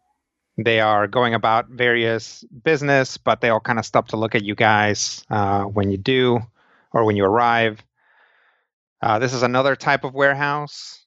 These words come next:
um, but very clearly some sort of, uh, grain type warehouse, as there is, in fact, some, like, just bags of grain around.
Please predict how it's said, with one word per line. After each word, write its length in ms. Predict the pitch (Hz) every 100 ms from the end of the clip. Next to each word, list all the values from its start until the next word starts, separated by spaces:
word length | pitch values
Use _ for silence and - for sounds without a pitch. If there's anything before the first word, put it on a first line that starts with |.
| _
um, 640 | - 110 101 98 98 67 120 _ _ _
but 220 | 120 107 - _ -
very 380 | 113 117 113 110
clearly 720 | - 123 117 113 113 113 107
some 260 | - 113
sort 220 | 104 117 104
of, 480 | 101 98 - - - _ _ _ _ _ _ _
uh, 340 | 110 104 98 95
grain 800 | 98 - 113 117 117 123 127 123 - _ _ _ _ -
type 240 | 127 120 120 -
warehouse, 760 | 131 127 127 135 131 139 -
as 240 | - 113 104
there 220 | 117 110
is, 180 | 120 107
in 140 | 113
fact, 480 | 120 117 110 - -
some, 420 | - - 107 101 101
like, 180 | - -
just 260 | - - - _ _ _ -
bags 320 | 113 117 107
of 300 | 104 107 - -
grain 400 | - 117 117 123
around. 600 | 123 127 131 131 135 131